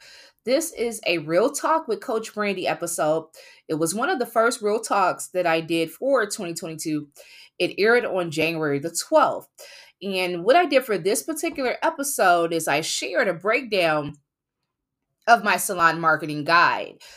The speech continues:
So you can actually download the free guide. The link will be in the show notes. And this is a clip of what I shared. So I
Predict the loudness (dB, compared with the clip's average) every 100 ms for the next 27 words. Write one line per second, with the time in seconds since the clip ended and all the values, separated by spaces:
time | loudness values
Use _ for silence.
0 | -20 _ -2 -2 0 -4 -2 -4 -4 -6
1 | -4 2 2 4 2 0 -2 -8 -6 0
2 | 2 4 2 -4 -6 -6 -4 -8 -4 -4
3 | -4 -4 -4 -2 0 0 0 -6 -6 -10
4 | -10 -20 -20 _ -4 -2 -4 -2 -2 -4
5 | -4 -2 0 0 -2 _ _ _ _ -4
6 | 2 2 4 2 0 -4 -16 _ _ _
7 | -16 -2 2 2 0 -2 -2 -2 -6 -4
8 | -2